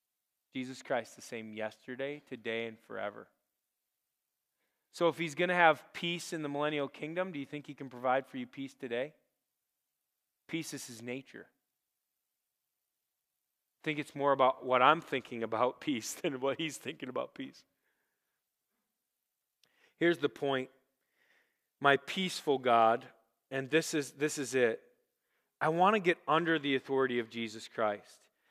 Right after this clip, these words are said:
And in getting under the authority of Jesus Christ, I have the possibility, the opportunity to be reconciled to God. Woohoo! That's awesome,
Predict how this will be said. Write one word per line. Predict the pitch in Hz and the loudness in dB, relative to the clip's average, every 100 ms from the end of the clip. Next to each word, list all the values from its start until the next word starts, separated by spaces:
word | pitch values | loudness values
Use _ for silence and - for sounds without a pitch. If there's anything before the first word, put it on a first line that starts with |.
| _ - | _ -4
And | 151 | -2
in | 147 | 4
getting | 165 208 208 | 8 8 8
under | 170 196 190 | 6 6 6
the | 180 | 4
authority | - 170 170 | 2 2 2
of | 160 | 0
Jesus | 139 151 - | -2 -6 2
Christ, | 151 147 - - | 4 4 2 -4
I | 147 | 4
have | 190 202 147 | 10 10 8
the | 156 143 - _ - | 4 4 2 _ -10
possibility, | - 196 214 - 180 170 160 131 127 | 10 12 12 10 4 8 8 6 2
the | 123 - - | -4 -8 2
opportunity | 175 185 220 214 - 214 202 165 135 127 - - - | 12 12 12 6 0 0 2 4 4 2 -4 -20 -6
to | 185 | -2
be | 170 160 | 0 10
reconciled | 165 208 240 226 - 208 185 175 147 - _ | 12 12 12 4 10 12 12 12 6 -14 _
to | - | -2
God. | 160 139 214 165 156 262 247 - _ _ _ _ _ _ _ _ _ - | 4 12 12 12 12 12 6 -10 _ _ _ _ _ _ _ _ _ 12
Woohoo! | 466 508 622 622 466 - - - - _ _ _ - | 12 12 12 12 12 12 -12 -18 -20 _ _ _ 12
That's | 247 - | 12 12
awesome, | 262 180 - 113 | 12 12 12 -6